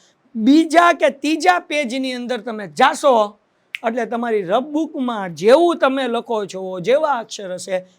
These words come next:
એવા જ અક્ષર તમારા પેપર. અઠવાડિયું કે ચાર દિવસ કે પાંચ દિવસ પ્રેક્ટિસ કર્યા પછી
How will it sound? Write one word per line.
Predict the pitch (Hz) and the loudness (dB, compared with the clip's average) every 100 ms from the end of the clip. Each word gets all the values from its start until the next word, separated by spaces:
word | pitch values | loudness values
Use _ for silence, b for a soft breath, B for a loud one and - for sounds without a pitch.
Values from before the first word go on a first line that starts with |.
| - | 0
એવા | 240 339 311 | 2 2 2
જ | 240 | -2
અક્ષર | 240 254 | -2 -6
તમારા | 220 208 208 214 | -4 -6 -2 -2
પેપર. | 214 202 196 220 262 | -2 -6 -8 -2 -2
અઠવાડિયું | 247 262 269 262 262 254 240 | -2 0 0 0 -4 -6 -8
કે | 233 233 233 | -4 -2 -2
ચાર | 214 240 247 247 | 0 2 4 2
દિવસ | 226 240 240 - | -4 -8 -10 -8
કે | 233 | -10
પાંચ | - 254 294 | -4 -4 -4
દિવસ | 294 277 - | -8 -10 -10
પ્રેક્ટિસ | 240 - 247 - | -16 -12 -14 -10
કર્યા | 226 226 | -8 -8
પછી | 214 277 254 | -6 -6 -8